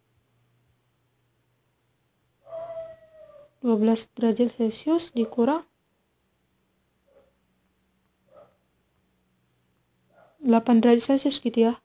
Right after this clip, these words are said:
Atau gini deh, ini kan minus delapan derajat Celcius, berarti, waduh, dua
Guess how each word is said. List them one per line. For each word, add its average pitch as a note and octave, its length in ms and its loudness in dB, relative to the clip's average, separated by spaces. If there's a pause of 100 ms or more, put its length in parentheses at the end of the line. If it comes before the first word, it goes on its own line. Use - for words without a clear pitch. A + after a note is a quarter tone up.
(800)
Atau B3+ 160 0
gini A#3+ 320 6
deh, G#3+ 60 0 (920)
ini B3 160 2
kan D#4+ 160 2
minus D4 160 0
delapan A#3 320 2
derajat A3+ 240 0
Celcius, B3+ 400 2 (240)
berarti, C#4 560 -2 (2750)
waduh, A3+ 480 -2 (1500)
dua A#3+ 100 0